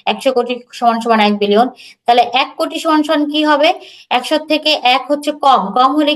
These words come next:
কি হয়? ভাগ করতে হয়, মনে রাখবা। বেশি হলে গুণ করতে হয় আর কম হলে ভাগ করতে হয়। তো প্রথমে আমার এক ভাগ একশো, আবার একের থেকে তখন পাঁচশো কোটি, পাঁচশো কোটি গুণ করতে হবে, তাহলে কি হয়ে যাবে? এক গুণন এক ভাগ একশো আর পাঁচশোটা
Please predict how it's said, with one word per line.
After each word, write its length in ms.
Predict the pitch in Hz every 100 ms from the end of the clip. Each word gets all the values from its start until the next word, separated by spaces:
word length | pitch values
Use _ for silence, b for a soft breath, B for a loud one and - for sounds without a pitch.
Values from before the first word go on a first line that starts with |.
| 294
কি 80 | 302
হয়? 140 | 311 233
ভাগ 120 | 240 240 240
করতে 200 | 226 214
হয়, 140 | 196 190
মনে 140 | 226 220
রাখবা। 240 | 190 185 160 B B B _
বেশি 300 | 214 254 285
হলে 260 | 339 320 311 254
গুণ 140 | 254 277
করতে 220 | 294 302 320
হয় 160 | 320 339
আর 80 | 277 262
কম 140 | 226 240
হলে 160 | 262 254 226
ভাগ 120 | 208 202
করতে 220 | 202 190 185
হয়। 140 | 160 - B B _
তো 60 | 208
প্রথমে 280 | 220 240 254 254
আমার 140 | 254 - 233
এক 80 | 240 226
ভাগ 140 | 233 226 208
একশো, 260 | 208 - 294 - B B B
আবার 240 | 233 254 269 269
একের 200 | 262 330
থেকে 160 | 349 330 330
তখন 180 | 320 302
পাঁচশো 240 | 339 349 359 254
কোটি, 180 | 214 185 185
পাঁচশো 220 | 247 302
কোটি 160 | 285 294
গুণ 180 | 254 277 285
করতে 180 | 285 294
হবে, 140 | 294 392 453 B B
তাহলে 180 | - 277 277
কি 80 | 294
হয়ে 120 | 302 294
যাবে? 180 | 294 320 427 B B B - 220 240
এক 60 | 240 233
গুণন 300 | 262 294 349 - 233
এক 60 | 240 233
ভাগ 140 | 294 - 240
একশো 200 | 254 - 320
আর 60 | 285
পাঁচশোটা 360 | 247 240 247